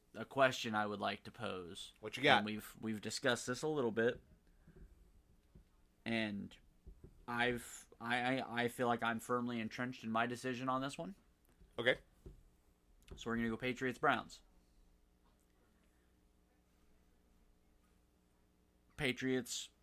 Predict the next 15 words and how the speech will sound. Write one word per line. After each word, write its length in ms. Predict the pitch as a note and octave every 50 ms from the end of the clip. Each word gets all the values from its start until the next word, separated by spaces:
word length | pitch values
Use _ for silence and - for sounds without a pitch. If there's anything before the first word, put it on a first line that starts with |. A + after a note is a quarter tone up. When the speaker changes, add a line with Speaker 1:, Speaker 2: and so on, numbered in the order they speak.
| _ - -
Speaker 1:
have 240 | B2 A#2+ A2+ G#2 F2 - - - -
gone 240 | - A#2+ A#2 A2+ A2
back-to-back 520 | G#2 A2+ A#2 A#2+ - C3 B2+ C3 C3 -
weeks, 520 | - A2 A2+ B2 - - - - - - - _ _ _ _ _ - -
blowing 480 | - G2+ G2+ A2 A#2 A2+ A2 A2+ A#2 A#2
out 160 | A2+ B2 -
their 140 | - C3+ C#3
opponents. 540 | C3 B2 A2 G#2+ A2 A#2 - - - - - _ _ _ _ _ - - _ _ - - - - _ _ _ _ _ - - - _ _ - - _ _ - - - - -
This 240 | G2+ A#2 A#2+ A#2 -
week, 240 | B2 B2+ B2 -
they 120 | - A#2 A2+
allow 200 | A2+ A#2 A2+ A2+
fifteen 460 | A2 - A#2+ A#2+ A#2+ - B2+ B2 A#2
points 540 | A#2 A#2 A#2 A#2+ B2+ A#2+ A#2 - - - - - _ _ _ _ _ _ _ _ _ _ - - - - - _ - -
to 460 | - B2 A#2+ A2+ A2+ G#2+ G2+ G2